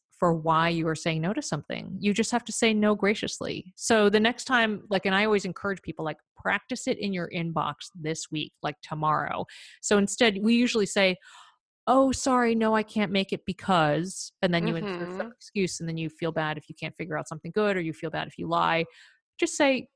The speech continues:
Speaker 1: "Oh, regrets, I'm, I'm not ma-, able to make it. Thank you so much for thinking of me."
Speaker 2: Yeah.
Speaker 1: Boom. And it's so much easier. This is how I bust through my inbox every day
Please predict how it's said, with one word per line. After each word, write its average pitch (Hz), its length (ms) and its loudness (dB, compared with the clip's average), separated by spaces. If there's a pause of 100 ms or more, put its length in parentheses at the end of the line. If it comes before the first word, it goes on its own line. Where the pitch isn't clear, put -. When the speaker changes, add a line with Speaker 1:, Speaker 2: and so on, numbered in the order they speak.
Speaker 1:
"Oh, 262 360 2 (140)
regrets, 202 440 0
I'm, 175 200 -2
I'm 175 120 -2
not 170 220 -2
ma-, 175 120 -6
able 170 200 -4
to 165 40 -6
make 147 200 -10
it. - 140 -8 (280)
Thank 170 200 -2
you 165 60 -14
so - 120 -10
much 151 160 -10
for - 100 -16
thinking 147 300 -14
of - 100 -16
me." 156 200 -14 (460)
Speaker 2:
Yeah. 175 260 4
Speaker 1:
Boom. 139 180 -18 (200)
And 214 160 2
it's 208 180 2 (140)
so 208 160 4
much 262 220 0
easier. 175 720 0
This 208 280 -2
is 214 80 -6
how 202 160 2
I 175 80 2
bust 165 440 -8
through 202 180 -4
my 208 160 0
inbox 185 500 0
every 175 220 -4
day 180 540 0